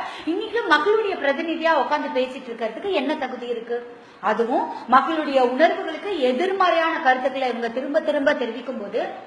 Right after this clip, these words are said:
மக்கள் எல்லாருமே இவங்கள வெறுக்க ஆரம்பிச்சுட்டாங்க. மக்கள் தீர்ப்பே மகேசன் தீர்ப்புன்னு அடிக்கடி நம்மளுடைய மறைந்த புரட்சி தலைவி அம்மா அவர்கள் சொல்லிக்கிட்டே இருப்பாங்க. அந்த விதத்துல பார்க்கும்போது,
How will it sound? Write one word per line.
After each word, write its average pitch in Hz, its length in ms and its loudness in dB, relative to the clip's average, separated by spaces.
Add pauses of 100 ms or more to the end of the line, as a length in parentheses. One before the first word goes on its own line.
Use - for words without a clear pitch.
(320)
மக்கள் 277 340 0
எல்லாருமே 285 800 0 (120)
இவங்கள 247 400 -2 (140)
வெறுக்க 339 320 8
ஆரம்பிச்சுட்டாங்க. 185 640 -2 (1000)
மக்கள் 302 400 2
தீர்ப்பே 339 320 -2
மகேசன் 330 600 -2
தீர்ப்புன்னு 254 340 -6
அடிக்கடி 320 580 0
நம்மளுடைய 269 480 -2
மறைந்த 294 420 -2
புரட்சி 277 380 -4
தலைவி 240 340 -4
அம்மா 226 220 0
அவர்கள் 240 340 -2
சொல்லிக்கிட்டே 240 500 0
இருப்பாங்க. 196 320 -6 (260)
அந்த 247 240 6
விதத்துல 277 460 2
பார்க்கும்போது, 226 540 -2